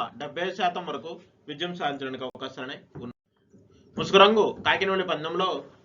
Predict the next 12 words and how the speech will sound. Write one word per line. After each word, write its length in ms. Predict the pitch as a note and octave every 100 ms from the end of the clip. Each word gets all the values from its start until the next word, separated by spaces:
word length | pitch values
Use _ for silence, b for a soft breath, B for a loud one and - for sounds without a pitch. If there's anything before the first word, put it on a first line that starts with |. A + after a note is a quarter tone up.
| _ - -
కాకినెమిలి 600 | F#3 G#3+ G#3 G3+ G3+ -
లేకపోతే 360 | E3 E3 F3+ F3
కాకినెమిలి 380 | F3 F#3 F3+ E3+
అబ్రాసులను 380 | D#3+ E3+ E3
కూడా 160 | D#3+ F#3+
వినియోగించు. 420 | E3+ D#3 C#3+ B2+
కాకినెమిలి 520 | A#2 D#3+ A3+ G3+ G#3
అంటే 180 | G3+ F#3+
ఎలా 160 | F#3+ F3
ఉండాలంటే 460 | F3 E3+ D#3+ E3
నల్ల 220 | E3+ D#3 E3+
కాళ్ళు, 400 | E3+ D#3+ E3